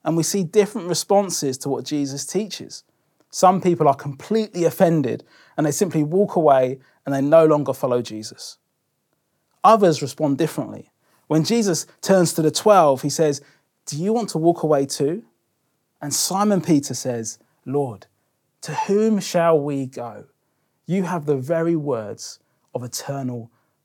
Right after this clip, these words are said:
life." Why the difference in responses? Because of Jesus' extraordinary and radical claim that if you feed on him, you will live. It sounds a bit strange, doesn't it?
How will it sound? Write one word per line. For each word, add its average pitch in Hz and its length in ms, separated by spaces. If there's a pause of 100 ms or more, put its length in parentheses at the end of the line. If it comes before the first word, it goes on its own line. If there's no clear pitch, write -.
(120)
life." 120 600 (1120)
Why 160 220
the 208 80
difference 196 440
in 170 80
responses? 196 720 (400)
Because 165 260
of 156 140
Jesus' 196 460 (100)
extraordinary 202 960
and 156 160
radical 208 360
claim 135 460 (140)
that 220 100
if - 80
you 220 100
feed 262 440
on 247 200
him, 214 520 (460)
you 165 160
will 165 160
live. 165 520 (920)
It - 60
sounds 220 240
a 180 40
bit 170 160
strange, 175 520
doesn't 147 260
it? 104 140